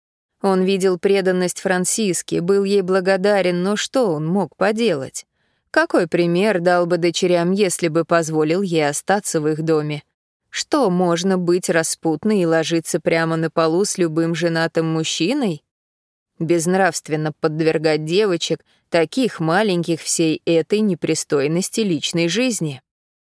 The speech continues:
У Лазаро не осталось выбора. Было невозможно пересмотреть свою позицию, смягчить резкие слова, брошенные в адрес Франсиски, даже зная, что в них почти нет правды.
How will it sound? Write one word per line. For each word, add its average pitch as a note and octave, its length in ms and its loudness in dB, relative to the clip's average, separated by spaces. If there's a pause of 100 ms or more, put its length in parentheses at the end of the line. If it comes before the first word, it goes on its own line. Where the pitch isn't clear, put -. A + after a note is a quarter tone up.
(720)
У A#3+ 60 2
Лазаро B3 480 2
не F#3 180 0
осталось E3 600 0
выбора. D#3+ 500 -2 (840)
Было C4 380 2
невозможно G#3+ 720 0
пересмотреть D#3+ 640 -2
свою D#3+ 320 0
позицию, E3 760 0 (240)
смягчить F3+ 600 0
резкие E3 440 0
слова, E3 480 2
брошенные D#3+ 640 0
в D3+ 80 0
адрес D#3 340 0
Франсиски, E3+ 680 -2
даже E3 360 0
зная, E3+ 320 0
что E3+ 220 -2
в D#3+ 80 -4
них E3+ 220 -2
почти F3 420 -2
нет E3+ 360 0
правды. F#3+ 580 0